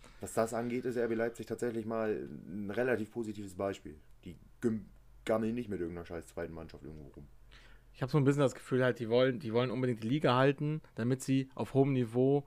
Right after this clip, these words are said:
Speaker 2: ihre Talente entwickeln können, vergessen dabei aber, ihre Talente zu entwickeln. Weil sie die ganze Zeit nur damit beschäftigt sind, die Liga zu halten.
Speaker 1: Ja, kann ich verstehen. Aber jetzt in diesem Spiel ist das kein, kein gutes Argument. Weil, wie gesagt,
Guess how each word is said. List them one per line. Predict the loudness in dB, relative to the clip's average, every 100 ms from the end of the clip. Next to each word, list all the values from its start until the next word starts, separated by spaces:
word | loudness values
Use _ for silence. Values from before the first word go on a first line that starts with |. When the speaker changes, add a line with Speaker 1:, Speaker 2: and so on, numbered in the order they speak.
| -6
Speaker 2:
ihre | -2 0 0
Talente | 2 2 2
entwickeln | 0 -2 -2 0
können, | 0 2
vergessen | 2 0 0 0
dabei | 2 2
aber, | 2 2 0
ihre | 2 2 2
Talente | 4 4 4
zu | 0
entwickeln. | -6 -8 -12 -14 -14 -16 -16 -16 -8
Weil | -6
sie | -4 -4 -4
die | -2
ganze | 0
Zeit | 2 2
nur | 4
damit | 4 2
beschäftigt | 2 0 0 -2
sind, | -2
die | 0
Liga | 2 2
zu | 0
halten. | -4 -4 -4 2
Speaker 1:
Ja, | 2
kann | 2 -2
ich |
verstehen. | -6 -2 -2 -2 -6 -16 -20 -12
Aber | -4 -2
jetzt | -2 -2
in | -6
diesem | -6 -6 -8
Spiel | -8 -6 -2 -2 -2
ist | -2 -2
das | -2 -2 -6 -14 -14
kein, | -6 -2 -2 -4 -8
kein | -6 -6 -6
gutes | -6 -6 -6 -8 -18 -18 -12
Argument. | -10 -8 -10 -12 -18 -20 -20 -20 -20 -20 -20 -6
Weil, | 2 4 2 -2 -14 -20 -18
wie | -12
gesagt, | -8 -8 -8